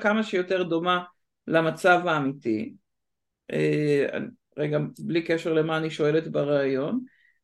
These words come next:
אה, אבל אני לא תוך כדי הריאיון, נגיד לו, "אוקיי, בואי תמכרי לי את השלט הזה של המזגן", כי לא ככה מו-, איש מכירות מתנהל, שהוא תוך כדי זה. כלומר, גם אם אני עושה סימולציה של מנהלת ועובד,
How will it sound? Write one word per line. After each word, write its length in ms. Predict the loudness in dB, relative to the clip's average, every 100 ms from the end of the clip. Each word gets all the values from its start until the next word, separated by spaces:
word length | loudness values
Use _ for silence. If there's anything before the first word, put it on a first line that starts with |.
| _ -4
אה, 200 | 2 4
אבל 200 | 4 4
אני 180 | 2 2
לא 140 | 2 2
תוך 140 | 0 2
כדי 220 | 4 6
הריאיון, 520 | 8 8 6 6 2
נגיד 180 | 2 4
לו, 80 | 6
"אוקיי, 180 | 6 4
בואי 180 | 0 0
תמכרי 440 | -2 -2 -2 0
לי 60 | 0
את 100 | 0
השלט 500 | 0 0 0 0 0
הזה 160 | -4
של 180 | -2 0
המזגן", 480 | 2 0 2 4 6 4
כי 280 | -2 -4 0
לא 220 | 2 4
ככה 220 | 2 2
מו-, 280 | -2 -2 -6 -8
איש 200 | -8 -8
מכירות 460 | -6 -2 0 0
מתנהל, 500 | -2 -4 -2 0 0
שהוא 280 | -4 -8 -4
תוך 160 | -4 -2
כדי 440 | -2 4 4 4 -2 _ _ _
זה. 240 | -2 0 2
כלומר, 280 | 2 2 0 -2 -6
גם 220 | 2 2
אם 120 | 4 2
אני 140 | 2
עושה 240 | 0 0
סימולציה 640 | 0 -2 -4 0 0 0 -2
של 240 | -2 -4
מנהלת 580 | -2 -4 -2 0 2 0 0
ועובד, 380 | -2 0 0